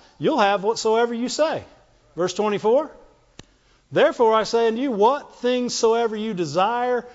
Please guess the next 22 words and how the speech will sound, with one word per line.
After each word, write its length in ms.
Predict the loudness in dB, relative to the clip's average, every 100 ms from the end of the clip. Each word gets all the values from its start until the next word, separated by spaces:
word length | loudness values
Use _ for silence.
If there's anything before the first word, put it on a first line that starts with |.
| -16
when 340 | -2 2 2 2
you 120 | -2
pray, 540 | 0 2 2 0 -4 -8 _ _ _ _ _ _ _ _ _ -20 -2
believe 680 | 2 4 4 2 0 0 -4
that 120 | 0
God 320 | 2 2 0
gives 300 | 0 0 -2
them 180 | -6 -4
to 120 | -4
you." 260 | -4 -6 -8 -18 _ _ _ _ _ -20 _ _ _ _
Is 60 | -2
that 140 | 0
what 100 | 0
it 40 |
said? 320 | -2 -2 -2 -6 -18 -20 -20 _ _ _ _
No. 320 | -10 -8 -8 -12 -20 -20 _ _ _ _ _ _ _ _ -2
Believe 420 | 4 4 4 2
that 120 | 2
God 280 | 4 4 4
has 400 | 4 4 2 0
them. 300 | -2 -2 -4 -12 _ _ _ _ _ _ _ _ _
No, 400 | -6 -2 -2 -4